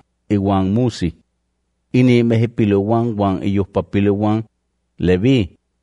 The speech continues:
mochihqueh tetahmeh ipan sehse irrazahpa.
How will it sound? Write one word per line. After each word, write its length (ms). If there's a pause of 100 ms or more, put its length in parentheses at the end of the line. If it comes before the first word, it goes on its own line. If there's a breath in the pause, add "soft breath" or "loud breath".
(200)
mochihqueh 640
tetahmeh 600
ipan 320
sehse 500
irrazahpa. 800